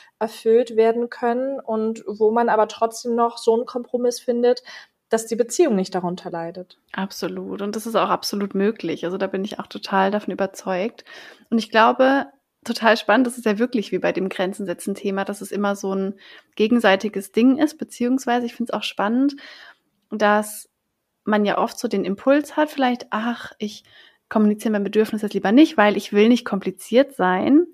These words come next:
Speaker 2: Aber
Speaker 1: Mhm.
Speaker 2: es ist doch viel komplizierter für die andere Person, wenn du sie nicht kommunizierst.
Speaker 1: Mhm.
Speaker 2: Genauso
Speaker 1: Und
Speaker 2: beim
Speaker 1: sie erraten
Speaker 2: Grenzen setzen.
Speaker 1: muss.
Speaker 2: Genau. Wie anstrengend ist das denn, wenn du immer das Gefühl hast,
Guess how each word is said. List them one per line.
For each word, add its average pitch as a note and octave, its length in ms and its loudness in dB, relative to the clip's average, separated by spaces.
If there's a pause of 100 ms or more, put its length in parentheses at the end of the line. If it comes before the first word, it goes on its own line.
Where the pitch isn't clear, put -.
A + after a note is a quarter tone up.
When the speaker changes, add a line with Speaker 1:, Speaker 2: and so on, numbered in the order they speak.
(160)
Speaker 2:
Aber A#3 420 6
Speaker 1:
Mhm. D4+ 120 2
Speaker 2:
es A#3+ 140 -4
ist - 180 -6
doch C4 100 0
viel C#4 200 0
komplizierter C4+ 760 2
für A#3 140 0
die G#3 160 0
andere C4+ 320 6
Person, G3+ 560 0
wenn A#3 120 4
du A#3 80 0
sie B3+ 180 2
nicht C#4+ 360 6
kommunizierst. G#3+ 1000 4
Speaker 1:
Mhm. G#3+ 60 -2
Speaker 2:
Genauso C4 360 4
Speaker 1:
Und A#3 40 6
Speaker 2:
beim B3+ 80 6
Speaker 1:
sie A#3+ 80 10
erraten G3 480 6
Speaker 2:
Grenzen A#3 60 6
setzen. G3+ 400 6
Speaker 1:
muss. A#3+ 80 -6
Speaker 2:
Genau. D4 560 8 (260)
Wie - 140 0
anstrengend C#4+ 580 2
ist - 220 -4
das - 260 -4
denn, A3+ 140 0
wenn A#3 80 2
du A3+ 80 0
immer A#3+ 100 2
das C4 100 -4
Gefühl C4+ 360 0
hast, C4+ 280 2